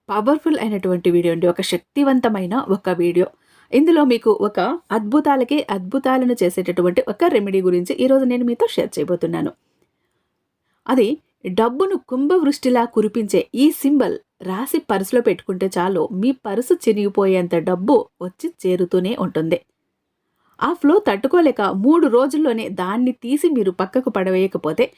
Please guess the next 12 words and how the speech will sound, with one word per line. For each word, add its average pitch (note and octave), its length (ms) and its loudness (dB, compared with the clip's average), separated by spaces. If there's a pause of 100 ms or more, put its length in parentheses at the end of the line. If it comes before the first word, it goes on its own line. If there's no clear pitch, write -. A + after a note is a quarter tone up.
(260)
నన్ను F3 240 -10
అడగండి. D#3+ 400 -10 (1160)
Very, B3 260 4
very A3 280 2
powerful C4 800 -2
and F#3 300 -4
very, A3+ 360 2
very G3+ 260 2 (180)
effective A#3 500 -2 (120)
and F3 140 -6 (120)
very, G#3 200 0
very F3 320 -2